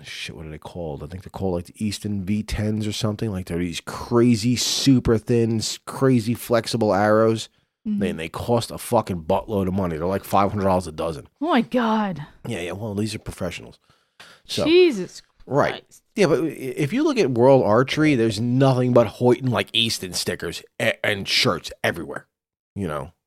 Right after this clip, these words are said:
Speaker 1: Hoyt runs fucking World Archery right now. I, I, in recurve, you're gonna see Hoyt and, uh, Win and Win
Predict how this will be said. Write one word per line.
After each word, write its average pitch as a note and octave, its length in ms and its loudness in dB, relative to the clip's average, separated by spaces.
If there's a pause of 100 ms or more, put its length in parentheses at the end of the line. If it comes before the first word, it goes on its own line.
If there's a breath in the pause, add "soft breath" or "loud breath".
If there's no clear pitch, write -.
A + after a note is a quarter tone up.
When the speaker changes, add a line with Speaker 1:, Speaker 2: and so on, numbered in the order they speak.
Speaker 1:
Hoyt D3 200 2
runs G2 720 0 (100)
fucking D2+ 540 -10 (800)
World G#2 400 0
Archery D#2 380 -6
right D2 200 -10
now. - 220 -16 (340)
I, A2+ 320 -2
I, - 40 -2
in B2 220 0
recurve, F3+ 500 4
you're B2+ 100 4
gonna B2 160 2
see - 160 -4
Hoyt - 500 2
and, G2+ 640 0 (960)
uh, D#2 680 -8
Win C3 200 4
and A#2 160 0
Win G2+ 280 -4